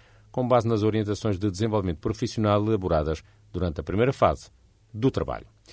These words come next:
A resi Alentejo está a investir na modernização da triagem de recicláveis. Com o aumento previsto das quantidades de materiais recicláveis provenientes das redes de recolha seletiva multimaterial,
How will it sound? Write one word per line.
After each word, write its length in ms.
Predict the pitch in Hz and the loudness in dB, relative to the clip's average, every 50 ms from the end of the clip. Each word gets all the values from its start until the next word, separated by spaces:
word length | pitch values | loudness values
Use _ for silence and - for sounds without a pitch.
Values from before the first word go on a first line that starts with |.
| - - - - - - | -20 -20 -20 -20 -4 2
A 80 | 110 | 6
resi 300 | 110 120 127 117 101 120 | 8 10 10 10 10 8
Alentejo 280 | 113 104 95 - 85 76 | 6 4 4 2 0 -2
está 180 | - - 101 98 | -2 0 0 0
a 20 | |
investir 300 | 98 - - 123 110 101 | 0 0 0 0 2 4
na 100 | 104 107 | 4 4
modernização 720 | 117 139 151 131 123 117 123 123 110 104 101 - - 117 | 4 4 4 4 4 4 2 2 2 0 -2 -2 -2 0
da 120 | 104 110 104 | 2 2 2
triagem 600 | - - 117 107 127 127 120 101 - - 87 73 | 2 2 4 6 8 8 8 6 4 0 -2 -2
de 80 | 73 | -4
recicláveis. 640 | - - - 80 - - 73 67 60 58 57 - - - - - - - - - - | -6 -8 -8 -8 -4 -2 -2 -2 -4 -4 -10 -14 -16 -20 -20 -20 -20 -20 -20 -20 -8
Com 160 | - 87 85 | -2 0 2
o 60 | 85 87 | 4 4
aumento 560 | 87 87 87 85 78 78 - 76 69 65 - - | 4 4 2 2 0 -2 -4 -6 -8 -8 -4 -2
previsto 460 | - 101 73 90 95 98 - - 151 | 0 0 2 0 0 0 0 0 0
das 180 | 104 101 85 | 2 0 0
quantidades 540 | - - 101 90 - 92 92 95 90 73 78 | 0 0 -2 -2 0 2 2 2 2 2 0
de 100 | 76 80 | -2 -2
materiais 480 | 82 92 90 - 90 85 78 71 65 - | -2 -2 0 0 2 2 0 0 -2 -8
recicláveis 720 | - 73 71 - - 80 - 92 87 87 95 131 139 - | -12 -12 -10 -10 -10 -8 -2 0 2 2 2 2 -2 0
provenientes 560 | - 156 120 92 107 113 113 98 - - 80 | 0 0 0 2 4 4 4 4 2 -2 -4
das 240 | 76 85 82 76 78 | -2 0 0 0 2
redes 320 | 101 143 156 123 87 78 | 4 4 4 4 2 -2
de 100 | 73 85 | -4 -4
recolha 300 | 82 - - 98 82 71 | -4 0 0 0 0 0
seletiva 460 | - - 80 78 - - 87 76 76 | -2 -4 -4 -4 -2 -2 -2 -2 0
multimaterial, 680 | 87 113 131 113 - 78 73 69 - 85 101 110 113 | 2 2 2 2 0 -2 -4 -4 0 4 6 6 6